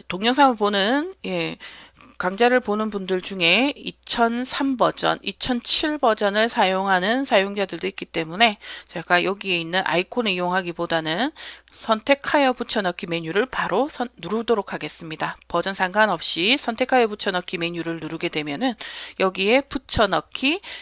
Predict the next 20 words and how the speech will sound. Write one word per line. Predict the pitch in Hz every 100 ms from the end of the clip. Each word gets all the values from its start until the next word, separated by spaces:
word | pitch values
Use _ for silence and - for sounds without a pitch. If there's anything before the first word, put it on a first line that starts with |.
| -
값이라고 | - 214 - - 302 311 214 170
하는 | 165 180
옵션이 | 208 - 220 196 269
있습니다. | - - 185 170 160 151 156 - - - -
값을 | - 208 - 311
선택을 | 294 240 247 240
하게 | 247 220 202
되면, | 180 170 165 190 247 349 _ _
예, | 180 147 165 -
확인 | 202 202 190
눌러보겠습니다. | 160 160 170 175 - 185 180 165 165 196 262 - - -
이제 | - 240
더 | 226 214
이상 | 233 254 214 247 330 - _ -
이름 | 240 240 226
범위나 | 196 175 185 180 160 196 220 -
아니면은 | 165 170 165 185 254 285
주민번호 | 220 247 247 247 233
범위의 | 185 165 170 165 170 226
결과값은 | 269 190 202 208 180 - - 254 311 415